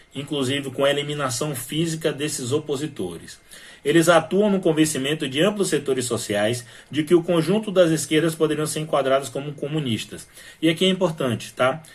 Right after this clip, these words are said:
Dentro da esquerda existe uma diversidade de pensamento. Dentro da direita, o que a gente chama de direita,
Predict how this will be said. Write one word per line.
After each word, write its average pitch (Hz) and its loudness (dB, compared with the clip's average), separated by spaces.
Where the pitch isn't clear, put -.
Dentro 123 0
da 113 0
esquerda 143 0
existe 151 -2
uma 160 -2
diversidade 156 -2
de 147 -12
pensamento. 160 -4
Dentro 262 -8
da 220 0
direita, 147 0
o 196 -8
que 196 0
a 175 4
gente 139 -6
chama 110 -4
de 107 -4
direita, 113 -2